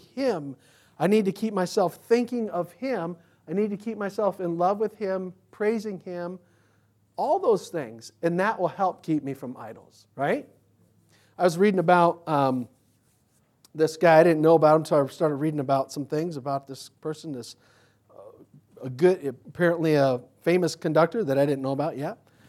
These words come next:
named Arturo Toscanini. Arturo Toscanini. He conducted, I read a, a, about an incident where he conducted Beethoven's Ninth Symphony.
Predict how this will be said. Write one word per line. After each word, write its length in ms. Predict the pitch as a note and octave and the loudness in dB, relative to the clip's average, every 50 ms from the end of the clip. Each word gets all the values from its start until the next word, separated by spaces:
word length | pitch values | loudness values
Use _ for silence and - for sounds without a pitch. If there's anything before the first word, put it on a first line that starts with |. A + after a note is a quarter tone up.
| _ _ _ _ _ _ | _ _ _ _ _ _
named 280 | D3+ D3+ D#3+ E3 D#3+ D#3 | 4 6 6 6 6 4
Arturo 840 | - D#3 D3+ D3 - - - A#3+ C4 B3 A#3 A#3 A#3 A#3 A#3+ A3+ - _ _ _ _ _ _ _ _ _ _ _ _ _ _ _ _ | 4 4 4 4 2 -2 -4 0 4 4 6 6 6 4 2 -2 -8 _ _ _ _ _ _ _ _ _ _ _ _ _ _ _ _
Toscanini. 880 | - - A3 G#3+ - - - G#3+ F#3 F#3 G3 A3 A3 F3+ C#3+ - _ _ _ _ _ _ _ _ _ _ _ _ _ _ _ _ _ _ _ _ _ _ - | -6 -6 -6 -6 -6 -8 -6 -4 -4 -2 -2 -2 -4 -6 -8 -12 _ _ _ _ _ _ _ _ _ _ _ _ _ _ _ _ _ _ _ _ _ _ -12
Arturo 560 | C#3 C#3 - - G#3 A3 A3+ A3+ A3 A3 G#3+ | -12 -12 -10 -8 -6 -2 0 2 2 2 0
Toscanini. 880 | G#3+ - - F3+ F3+ - - - - G3 F#3 E3+ D#3+ B2+ A2 A2 G#2+ _ _ _ _ _ _ _ _ _ _ _ _ _ _ _ _ _ _ _ | -2 -4 -6 -6 -6 -6 -6 -6 -4 -4 -4 -4 -6 -8 -10 -14 -18 _ _ _ _ _ _ _ _ _ _ _ _ _ _ _ _ _ _ _
He 140 | _ F#3+ F#3 | _ -4 -2
conducted, 500 | F#3 - G3 F3 E3 F3+ G3+ G3+ G3+ F3+ | 0 0 0 4 4 4 4 6 4 4
I 60 | D#3 | 4
read 320 | D3+ E3 F#3+ A3 B3 A#3 A3+ | 6 6 6 6 6 6 4
a, 160 | G3 E3 D#3+ F3 F3 E3+ - | 2 2 0 -6 -12 -6 0
a, 100 | D#3 D3+ D#3 - | 2 2 2 2
about 240 | D#3 C#3+ E3 D#3+ D#3 | 2 4 4 4 4
an 80 | D#3+ E3 | 4 2
incident 580 | F#3+ F#3 A3 G#3+ - - G3+ F3 E3+ D#3 - | 0 -2 -2 -2 -2 -4 -4 -2 -2 -4 -2
where 140 | D#3+ D#3 D3+ | 0 0 0
he 320 | C3 D#3 C#3+ C#3 C3 C3 | 0 0 -2 -2 -2 -4
conducted 800 | C3+ - - D#3 D3+ D3 E3+ F#3 G3+ G3+ G3+ A3+ G#3 E3+ C#3 - | -6 -6 -6 -6 -2 2 2 2 2 2 0 -2 -2 -2 -2 -2
Beethoven's 760 | F3 F#3 G3 G#3 G3+ - - G3 F#3+ F3 F3 E3 D3+ B2+ C3+ | 0 0 0 0 -2 -4 -4 -4 -4 -4 -4 -6 -6 -6 -6
Ninth 600 | C#3+ D3 D3+ E3 F#3+ G#3+ - - _ _ _ - _ _ | -4 -4 -2 -2 -4 -4 -6 -10 _ _ _ -20 _ _
Symphony. 760 | - - - - G#3+ F#3 F3 - - - B2+ B2 B2+ A#2 _ | -18 -14 -4 0 0 0 0 -4 -10 -14 -16 -16 -16 -20 _